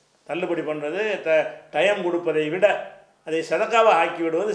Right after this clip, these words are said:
சிறந்ததுன்னு அல்லாஹ் சொல்றதுனால அதுக்கு வந்து அனுமதி இருக்கிறது. இதை நிறைய பேர் செய்யறதில்ல. ஜக்காத்து கொடுக்குற தேடி தேடி அலையிறாங்களே தவிர, உங்களுடைய ஜக்காத்து கணக்குல நம்மள்ட்ட கடன் வாங்கினவன் யாருன்னு ஒரு லிஸ்ட்டை போட்டு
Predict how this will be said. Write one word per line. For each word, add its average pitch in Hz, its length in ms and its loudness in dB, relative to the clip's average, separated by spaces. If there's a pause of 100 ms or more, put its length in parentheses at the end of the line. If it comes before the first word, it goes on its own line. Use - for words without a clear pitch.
சிறந்ததுன்னு 160 480 -2
அல்லாஹ் 143 260 -4
சொல்றதுனால 135 640 -2 (400)
அதுக்கு 165 300 0
வந்து 185 200 0
அனுமதி 170 360 0
இருக்கிறது. 151 680 -4 (180)
இதை 190 180 -2
நிறைய 185 280 2
பேர் 190 220 -2
செய்யறதில்ல. 180 580 0 (600)
ஜக்காத்து 151 480 -2
கொடுக்குற 170 320 -4
தேடி 180 220 2
தேடி 185 140 0
அலையிறாங்களே 160 520 0
தவிர, 139 540 -6 (340)
உங்களுடைய 160 380 -2
ஜக்காத்து 233 340 0
கணக்குல 190 420 -4
நம்மள்ட்ட 175 260 -4
கடன் 196 200 0
வாங்கினவன் 196 360 -2
யாருன்னு 180 260 2
ஒரு 165 120 -4
லிஸ்ட்டை 165 240 -2
போட்டு 165 500 -6